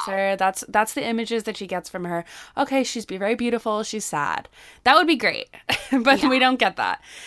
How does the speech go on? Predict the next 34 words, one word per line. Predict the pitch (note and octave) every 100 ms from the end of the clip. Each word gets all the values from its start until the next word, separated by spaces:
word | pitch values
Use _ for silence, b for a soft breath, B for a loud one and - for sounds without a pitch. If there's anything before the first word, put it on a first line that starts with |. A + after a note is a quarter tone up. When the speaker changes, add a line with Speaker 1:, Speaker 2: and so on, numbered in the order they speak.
| B
Speaker 1:
Yeah. | G3+ D#3+ - -
So, | - C#4
uh, | B3 A#3 - A3+ G#3+ G#3 G3+ - - _ _
if | A3
you | B3+
haven't | B3+ C4+ C#4+
read | C#4
Princess | B3 A#3 A3
Leia, | G3+ F3+ F3 D#3+
I'm | F3
gonna | G3 F#3+
give | F#3 F3+ E3+
a | - -
slight | - F#3 -
spoiler | - E3+ D3 D3 D3+ D3+
now. | - D#3+ C#3+ C#3
So | - - E3+ D3+ D3+ D3+ -
mute | F3 F#3 G3+ G3+
your | F3
headphones | G3+ E3+ - D#3+ D#3 D3 E3+ -
for, | D#3+
like, | C#3+ - F3
one | E3+ D#3+ D#3
minute, | D3 F#2 -
okay? | - E3 D#3 D3+ E3 b b b
Spoiler | - F#3 E3+ E3+
incoming, | E3 E3 D#3+ D#3+ D3 D3 D3+
Princess | - E3 E3
of | E3
Leia, | D3+ D3 D3 - _ _ _
Princess | - G#3+ F3+
Leia | E3 D#3
of |
Alderaan. | C#3+ C#3+ C#3+ C#3+ E3